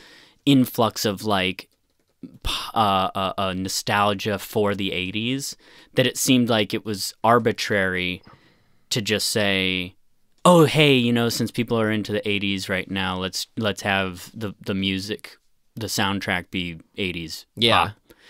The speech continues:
Speaker 1: Um, but I like those songs anyway, and they put in an Air Supply song, which I love. I love Air Supply so much.
Speaker 2: So you
Speaker 1: They're my
Speaker 2: like these
Speaker 1: favorite.
Speaker 2: standalone songs that have nothing to do
Speaker 1: Yeah.
Speaker 2: with the movie <laughs> themselves?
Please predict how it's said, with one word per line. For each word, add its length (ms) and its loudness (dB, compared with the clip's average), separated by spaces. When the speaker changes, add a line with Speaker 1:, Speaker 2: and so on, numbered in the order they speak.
Speaker 1:
Um, 340 2
but 160 2
I 80 6
like 200 4
those 160 -2
songs 340 -2
anyway, 280 -2
and 120 -4
they 80 -6
put 220 -8
in 260 -8
an 220 -14
Air 220 -4
Supply 420 -8
song, 400 -6
which 220 -10
I 800 -8
love. 220 -12
I 80 0
love 220 2
Air 160 2
Supply 360 -2
so 240 -2
much. 500 -6
Speaker 2:
So 160 6
you 160 8
Speaker 1:
They're 80 10
my 160 10
Speaker 2:
like 160 4
these 360 4
Speaker 1:
favorite. 280 6
Speaker 2:
standalone 400 8
songs 480 6
that 140 6
have 180 4
nothing 480 4
to 100 4
do 320 4
Speaker 1:
Yeah. 120 6
Speaker 2:
with 80 0
the 60 6
movie 340 10
<laughs> 20 6
themselves? 1120 4